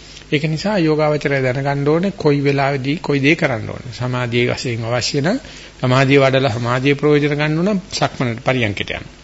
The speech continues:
වීර්යය වඩන්න ඕන නම් සක්මනට යනවා. ඒ දෙක සමබර කරලා තමයි අපිට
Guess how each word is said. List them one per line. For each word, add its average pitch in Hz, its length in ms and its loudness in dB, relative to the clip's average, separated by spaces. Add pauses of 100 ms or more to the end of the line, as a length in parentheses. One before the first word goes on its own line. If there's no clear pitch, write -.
(460)
වීර්යය 165 340 8
වඩන්න 180 360 4
ඕන 185 160 6
නම් 262 160 0 (360)
සක්මනට 123 580 -2
යනවා. 104 300 -4 (380)
ඒ 156 180 4
දෙක 180 180 2
සමබර 156 460 2
කරලා 214 260 2
තමයි 156 280 0
අපිට 143 260 0